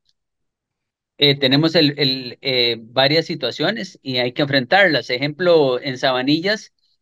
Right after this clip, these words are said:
donde, eh, teníamos el templo a la disposición, están haciendo una reconstrucción de un templo nuevo.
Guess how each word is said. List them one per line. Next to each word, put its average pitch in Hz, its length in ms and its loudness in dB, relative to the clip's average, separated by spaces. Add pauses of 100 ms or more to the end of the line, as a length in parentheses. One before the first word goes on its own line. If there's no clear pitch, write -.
(320)
donde, 123 800 2
eh, 123 240 -2
teníamos 143 480 -2
el 143 160 -2
templo 151 320 -2
a 151 60 4
la 147 80 2
disposición, 127 840 -4
están 135 340 -4
haciendo 147 300 0
una 156 180 4
reconstrucción 131 1080 0
de 151 100 2
un 135 100 -4
templo 143 320 0
nuevo. 156 500 2